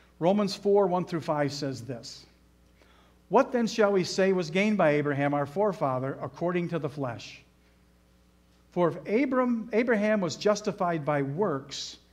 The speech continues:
he has something to boast about, but not before God. For what does the Scripture say? It says, 'Abraham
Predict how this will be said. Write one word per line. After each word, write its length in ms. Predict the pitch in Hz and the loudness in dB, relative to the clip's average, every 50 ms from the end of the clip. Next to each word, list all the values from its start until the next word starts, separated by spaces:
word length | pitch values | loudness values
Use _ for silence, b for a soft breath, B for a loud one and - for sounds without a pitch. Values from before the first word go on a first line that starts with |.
| _ _ _ _ | _ _ _ _
he 180 | - 196 214 190 | -2 0 0 2
has 360 | 156 185 196 196 196 190 - | 2 2 2 2 2 -2 -4
something 360 | - 196 180 165 - 180 160 | -4 -4 -4 -2 -2 -2 -2
to 60 | 147 | 0
boast 320 | 139 156 165 165 156 - - | 2 2 2 0 0 -4 -6
about, 320 | 139 131 123 113 110 113 - - _ _ _ b b b b b b b b b b b b b _ | -6 -6 -6 -8 -10 -14 -18 -20 _ _ _ b b b b b b b b b b b b b _
but 120 | - 143 143 | -6 0 2
not 180 | 165 160 160 | 2 2 2
before 280 | 165 156 135 143 135 123 | 0 -4 -4 -6 -6 -4
God. 360 | 117 139 139 120 107 117 123 - - _ _ _ _ _ _ b b b b b b b b | -2 -2 -2 -2 -4 -8 -14 -18 -20 _ _ _ _ _ _ b b b b b b b b
For 100 | - 175 | -2 2
what 180 | 165 202 226 233 | 4 4 4 4
does 120 | 262 226 | 2 0
the 80 | 262 269 | 0 -2
Scripture 400 | - - 311 311 311 - 247 196 | 0 0 0 0 0 -2 -4 -2
say? 280 | - - 139 123 107 | -2 -2 -4 -4 -6
It 60 | 104 - - - _ _ _ _ _ _ _ _ - | -8 -14 -18 -20 _ _ _ _ _ _ _ _ -14
says, 240 | - - 135 127 151 | -8 -6 -6 -6 -2
'Abraham 640 | 175 180 202 190 208 185 185 196 196 202 196 185 | 0 0 2 2 2 2 2 2 2 0 -2 -6